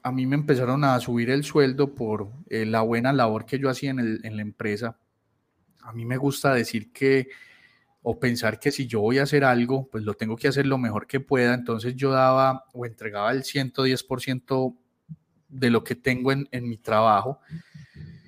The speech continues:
bajo la premisa de que, pues, si voy a estar ocho horas ahí metido, tienen que ser las mejores ocho horas de mí para la persona que me está remunerando.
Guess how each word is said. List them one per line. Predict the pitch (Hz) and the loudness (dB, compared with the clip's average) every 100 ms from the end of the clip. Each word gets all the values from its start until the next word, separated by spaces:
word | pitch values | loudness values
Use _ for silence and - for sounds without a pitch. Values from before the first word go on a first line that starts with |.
| - - _ _ _ _ | -20 -20 _ _ _ _
bajo | 156 135 131 131 | -2 6 6 6
la | 135 127 | 4 0
premisa | 135 127 127 127 156 | -2 -4 -2 2 2
de | 147 | 2
que, | - | -2
pues, | 113 110 - - - _ _ _ | -6 -6 -6 -12 -18 _ _ _
si | - 120 | -4 0
voy | 120 | 0
a | |
estar | - 160 | 2 0
ocho | 160 160 | 2 6
horas | 156 147 | 6 6
ahí | 139 120 | 2 0
metido, | 139 147 185 180 143 | -2 -2 0 0 0
tienen | 131 123 | -2 -4
que | 143 | -2
ser | 139 143 | 0 2
las | 135 | 0
mejores | 131 117 117 117 123 | 0 -2 -2 -4 -2
ocho | 127 123 - 131 | -4 -4 -4 -4
horas | 127 127 123 123 - _ _ _ _ _ _ - | -2 -2 -2 -4 -10 _ _ _ _ _ _ -20
de | 139 127 131 | -8 -2 0
mí | 127 135 156 156 _ _ _ _ _ _ _ _ _ _ - | 0 0 -2 -4 _ _ _ _ _ _ _ _ _ _ 0
para | 127 120 | 2 2
la | 120 | 0
persona | 120 120 120 | -2 -4 -4
que | 120 | -4
me | 123 | -6
está | 120 113 107 107 | -6 -4 -2 -2
remunerando. | 127 131 117 113 196 160 107 | -4 -4 -4 -2 -2 -2 -8